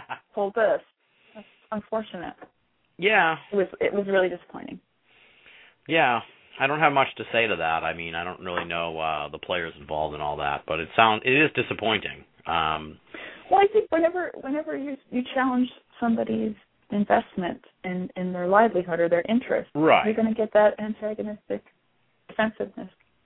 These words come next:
Speaker 2: Yeah, yeah. I mean, nobody wants, nobody wants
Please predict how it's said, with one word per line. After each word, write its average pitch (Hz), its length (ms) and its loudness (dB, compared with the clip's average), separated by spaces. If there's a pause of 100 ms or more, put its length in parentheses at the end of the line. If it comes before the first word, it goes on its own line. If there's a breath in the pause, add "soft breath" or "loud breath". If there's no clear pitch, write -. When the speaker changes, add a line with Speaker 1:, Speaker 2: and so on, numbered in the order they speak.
(140)
Speaker 2:
Yeah, 170 420 4
yeah. 117 240 2 (160)
I 95 80 -6
mean, 101 180 -4
nobody 135 260 2
wants, 110 320 0 (480)
nobody 127 220 2
wants 110 260 2